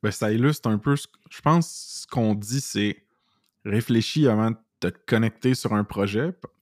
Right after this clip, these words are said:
Idéalement, t'aurais pas besoin de tirer la plug. Mais si t'es pour tirer la plug,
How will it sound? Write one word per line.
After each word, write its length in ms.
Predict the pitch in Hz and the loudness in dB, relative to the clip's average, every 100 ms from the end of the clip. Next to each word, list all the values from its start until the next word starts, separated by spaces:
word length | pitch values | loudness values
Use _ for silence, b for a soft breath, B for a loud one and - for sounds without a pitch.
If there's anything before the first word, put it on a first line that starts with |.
| - | -4
Idéalement, 580 | 131 120 147 131 123 151 | 0 6 6 6 6 4
t'aurais 240 | 110 101 | 2 0
pas 160 | - 120 | 2 2
besoin 240 | 113 123 | 4 0
de 60 | 127 | -2
tirer 280 | - 127 117 | -6 0 2
la 120 | 107 | 2
plug. 380 | 101 117 107 87 - _ _ _ _ - | 2 2 2 -2 -14 _ _ _ _ -12
Mais 100 | 95 | -10
si 360 | - - 165 180 | -8 0 2 4
t'es 140 | 131 | 4
pour 200 | 120 117 | 4 -2
tirer 260 | - 123 117 | -2 0 2
la 140 | 104 | 2
plug, 540 | 95 110 123 180 123 | 0 2 4 2 -2